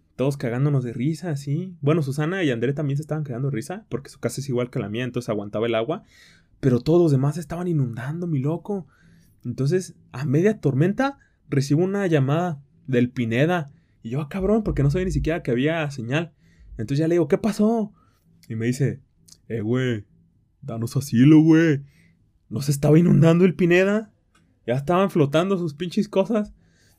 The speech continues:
Y le dije, "Mira, primo, pues te puedo dar asilo, pero nomás ustedes.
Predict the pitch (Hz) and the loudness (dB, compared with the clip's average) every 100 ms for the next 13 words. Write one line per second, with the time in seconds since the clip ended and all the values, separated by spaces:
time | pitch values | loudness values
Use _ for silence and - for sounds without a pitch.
0 | _ 131 123 139 147 196 202 - 202 220 | _ 0 2 4 2 4 4 4 2 4
1 | 202 139 143 139 135 190 233 247 240 240 | 2 2 -2 0 -2 0 2 2 2 2
2 | 269 262 - 147 131 120 117 117 120 139 | 2 0 2 2 4 0 -2 -2 0 2
3 | 214 - 165 175 139 | 0 2 2 2 0